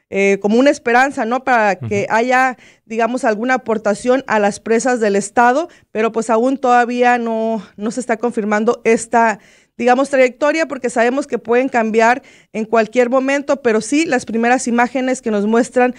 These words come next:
Speaker 1: sobre lo que podría ser Norma para las próximas horas es que estaría entrando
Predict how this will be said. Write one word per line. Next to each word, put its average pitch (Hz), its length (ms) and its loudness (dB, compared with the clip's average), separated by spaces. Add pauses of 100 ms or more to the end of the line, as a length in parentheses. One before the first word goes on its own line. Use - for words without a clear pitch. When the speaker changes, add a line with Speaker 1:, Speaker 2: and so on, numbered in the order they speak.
(160)
Speaker 1:
sobre 220 240 2
lo 214 100 2
que 220 120 0
podría 220 400 2
ser 269 220 0
Norma 247 460 2
para 202 200 2
las 196 180 -4
próximas 233 500 -2
horas 269 300 2
es 220 120 -2
que 262 100 -4
estaría 220 440 0
entrando 240 720 0